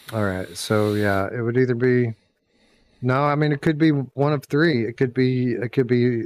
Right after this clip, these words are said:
uh, it could be The Exorcist. It could be Paranormal Activity. It could be, um, could be Don't Knock Twice. Could be Five Nights at Freddy's.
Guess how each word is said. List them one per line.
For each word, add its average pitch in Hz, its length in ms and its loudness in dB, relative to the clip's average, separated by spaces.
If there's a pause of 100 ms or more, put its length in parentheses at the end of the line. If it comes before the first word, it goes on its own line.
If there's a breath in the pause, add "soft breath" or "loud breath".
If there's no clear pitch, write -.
uh, 113 360 0
it 110 100 -6
could 131 120 -2
be 123 100 2
The 120 120 2
Exorcist. 135 640 0
It - 80 -14
could 113 160 -6
be 113 100 -2
Paranormal 113 560 -2
Activity. 120 640 -2 (460 soft breath)
It - 160 -6
could 113 280 -2
be, 107 540 -2 (800)
um, 95 800 -10 (1900)
could 110 120 -8
be 110 100 -2
Don't 107 240 -4
Knock 110 220 -6
Twice. 104 440 -6
Could 95 220 -12
be 101 100 -10
Five 95 240 -12
Nights 92 300 -12
at - 140 -20
Freddy's. 95 720 -12